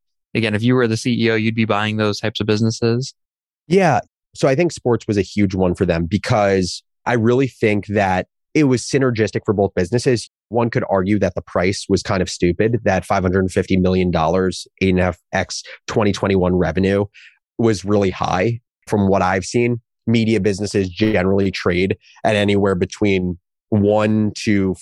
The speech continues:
Speaker 2: four X revenue. That said, it is a subscription-driven business, and so you're gonna see a higher multiple, but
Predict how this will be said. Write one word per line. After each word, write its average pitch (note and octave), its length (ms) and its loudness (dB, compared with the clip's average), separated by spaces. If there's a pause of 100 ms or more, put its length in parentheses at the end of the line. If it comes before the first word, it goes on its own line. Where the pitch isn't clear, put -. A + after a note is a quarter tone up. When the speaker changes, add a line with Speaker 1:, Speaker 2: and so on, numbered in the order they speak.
Speaker 2:
four G2+ 240 2
X A2 260 -2
revenue. A2+ 380 2 (460)
That C#3+ 240 -2
said, G#2+ 480 0 (180)
it A#2 80 2
is A2 140 2
a G2 160 2
subscription-driven F#2+ 800 0
business, F2+ 640 -2
and G#2+ 180 0
so - 100 -2
you're F#2+ 200 0
gonna F#2+ 160 0
see F2+ 360 -2 (380)
a G#2+ 80 2
higher F#2 580 -2 (300)
multiple, A#2 560 0
but A2 320 0